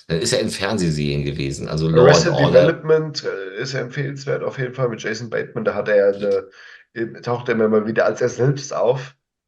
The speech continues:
Speaker 1: Ja.
Speaker 2: Das ist irgendwie ganz witzig.
Speaker 1: Ja. Ja, ansonsten, äh, ist er in Mandalorian dabei gewesen, in, äh, ganz vielen Folgen. Das war sein letzter großer Hit. Da hat er auch zwei Folgen inszeniert. Er hat also bei mehreren Fernsehsachen Regie geführt.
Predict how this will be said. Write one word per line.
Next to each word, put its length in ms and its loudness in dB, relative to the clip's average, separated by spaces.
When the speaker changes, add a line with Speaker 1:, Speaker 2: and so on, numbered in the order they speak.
Speaker 1:
Ja. 180 4
Speaker 2:
Das 140 -10
ist 120 -14
irgendwie 220 -6
ganz 240 -4
witzig. 400 -10
Speaker 1:
Ja. 260 -4
Ja, 280 2
ansonsten, 580 -2
äh, 220 -2
ist 160 0
er 100 4
in 60 0
Mandalorian 680 0
dabei 260 -4
gewesen, 600 -6
in, 280 -6
äh, 200 -14
ganz 320 0
vielen 300 2
Folgen. 500 2
Das 200 -2
war 120 0
sein 160 0
letzter 320 0
großer 320 -4
Hit. 240 -2
Da 100 -2
hat 100 -2
er 80 2
auch 120 0
zwei 220 0
Folgen 280 -6
inszeniert. 560 -4
Er 80 0
hat 120 -4
also 140 -8
bei 140 0
mehreren 420 0
Fernsehsachen 600 -6
Regie 320 -6
geführt. 500 -2